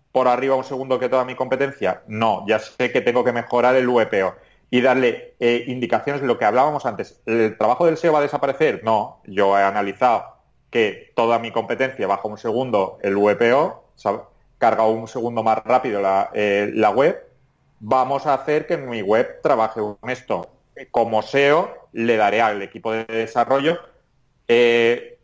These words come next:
"Tienes que hacer esto". Y como seo comprenderé en qué punto voy a conseguir mejorar la carga.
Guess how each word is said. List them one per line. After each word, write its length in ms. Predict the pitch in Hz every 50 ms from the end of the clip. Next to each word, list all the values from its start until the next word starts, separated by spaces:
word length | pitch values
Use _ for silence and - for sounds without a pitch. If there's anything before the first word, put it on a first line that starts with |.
| _ _
"Tienes 340 | - 143 165 165 185 180 180
que 640 | - _ - 170 196 208 202 196 220 214 - - _
hacer 580 | - 110 110 - - 151 180 202 208 - - _ _ _ _ _
esto". 600 | 139 131 123 - - - - 98 85 76 - _ _ _ _ _ _ _
Y 320 | - 135 127 123 - - -
como 240 | - 113 101 104 98
seo 240 | - 123 117 120
comprenderé 880 | - 139 123 - 127 120 113 110 107 107 107 120 135 - - - - _ _ _ _
en 220 | 139 123 120 110 -
qué 160 | 139 127 127
punto 400 | 131 - 139 151 143 131 - 156
voy 100 | 143 135
a 80 | 117 110
conseguir 320 | 120 113 - 123 117 120
mejorar 380 | 123 135 123 - 123 107 107 101
la 120 | 98 90
carga. 380 | - 113 110 101 85 80 76